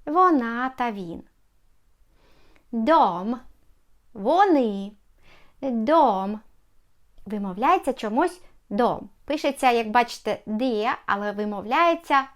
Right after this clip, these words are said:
дом. Дом. Ще є ген. Для нейтральної статі. Це не воно.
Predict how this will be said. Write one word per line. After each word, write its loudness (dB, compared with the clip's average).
дом. 0
Дом. 2
Ще -2
є -4
ген. -4
Для -8
нейтральної -2
статі. -12
Це -6
не -2
воно. -2